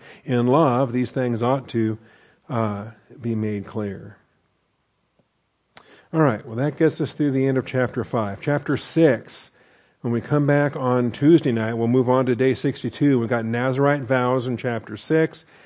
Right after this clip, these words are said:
We've got, uh, oh, there's some other things coming up. Numbers has so many things,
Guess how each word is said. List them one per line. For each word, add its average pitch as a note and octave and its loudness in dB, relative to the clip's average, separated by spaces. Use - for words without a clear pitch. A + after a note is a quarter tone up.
We've B2+ 2
got, B2+ 2
uh, B2+ 0
oh, C#3+ 2
there's C3 4
some A#2+ -2
other A#2 2
things A2 -4
coming A2 -2
up. G2+ -8
Numbers E3+ 4
has B2+ 0
so D#3+ -2
many E3 0
things, C3+ -2